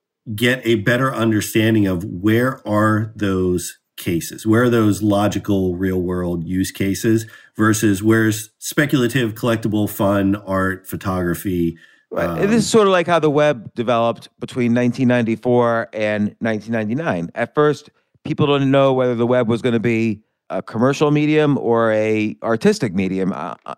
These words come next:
Speaker 2: actually. And it's the same thing happening with N F T. So, okay, tell me then, what, what's going on
Speaker 1: Hmm.
Speaker 2: with N F T art?
Speaker 1: Well,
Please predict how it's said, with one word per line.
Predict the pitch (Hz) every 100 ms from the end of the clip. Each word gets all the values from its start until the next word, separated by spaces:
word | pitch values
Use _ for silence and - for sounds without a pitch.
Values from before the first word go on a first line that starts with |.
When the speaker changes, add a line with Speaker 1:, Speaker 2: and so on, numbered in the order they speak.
| -
Speaker 2:
actually. | 98 - 95 87 _ _ -
And | 117
it's | 123
the | 135
same | - 151
thing | 135
happening | 135 131 123
with | 120
N | 127
F | 127
T. | - 107
So, | 147 156
okay, | 151
tell | 131 190
me | 180
then, | 165 151 139 123 _ _ -
what, | 160 131
what's | 170 -
going | 160 151 143
on | 135 135 131 120
Speaker 1:
Hmm. | 110 92 _
Speaker 2:
with | - 120 -
N | 131 135
F | 127
T | - 123 -
art? | 113 98 - _ _ _ - -
Speaker 1:
Well, | 147 131 -